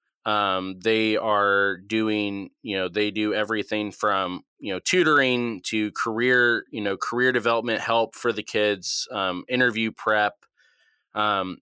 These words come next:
games, food, um, you know,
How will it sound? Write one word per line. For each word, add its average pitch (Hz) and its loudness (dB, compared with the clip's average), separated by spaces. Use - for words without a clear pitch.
games, 120 2
food, 117 2
um, 87 -4
you 104 -4
know, 95 -2